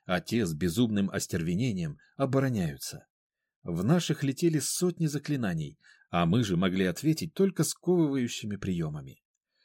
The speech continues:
Шаг за шагом шеренга, в которой мы стояли, приближалась к сфере. Но все равно нас слишком быстро выкашивали. Надо срочно что-то придумать. Когда подходит наша очередь, в рядах противника уже заметны сияющие дыры.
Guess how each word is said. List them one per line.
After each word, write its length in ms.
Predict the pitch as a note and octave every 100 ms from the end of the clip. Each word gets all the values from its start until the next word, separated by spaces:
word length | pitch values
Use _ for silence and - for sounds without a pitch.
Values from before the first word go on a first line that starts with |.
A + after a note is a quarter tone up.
| _ _ _
Шаг 280 | - G3+ C3
за 100 | G2+
шагом 400 | - C#3 C3 B2
шеренга, 520 | - F#2 G2 C3+ G#2+
в 80 | -
которой 360 | F#2+ F2+ F2
мы 100 | E2
стояли, 500 | E2 - E2 A#2+ D#3
приближалась 800 | D3+ D3+ D3+ C#3+ A2 G2+ F#2+ F#2 -
к 60 |
сфере. 480 | - - F2 D2 B1+ _ _ _ _ _
Но 160 | G#2+ C3+
все 180 | -
равно 380 | C#3+ C#3 A2 D#2+ - _ -
нас 240 | G2 -
слишком 600 | - G#2+ E3+ - E3+ D3+
быстро 400 | A#2 C3 - B2+
выкашивали. 720 | A#2+ - F2+ - E2 D2+ D2 _ _ _
Надо 240 | - F#2+ E2+
срочно 540 | - - F2+ - G2+
что-то 320 | F#2+ - F#2+
придумать. 580 | G2 B2+ B2 A2+ - - _ _ _ _ _ _ _ _
Когда 320 | - G2+ A2+ G3
подходит 520 | - - D3 C3+ -
наша 240 | G2 -
очередь, 480 | D#2+ C3+ D#3 D3+ -
в 40 |
рядах 300 | G2+ F#2 F2
противника 640 | - F2+ - D#3 D#3+ D#3 D#3
уже 280 | B2+ A2+ D3+
заметны 500 | B2+ C3 D#3 D#3 C3+
сияющие 720 | - A2 G#2+ G2 - G2 F2
дыры. 360 | E2+ D2 C2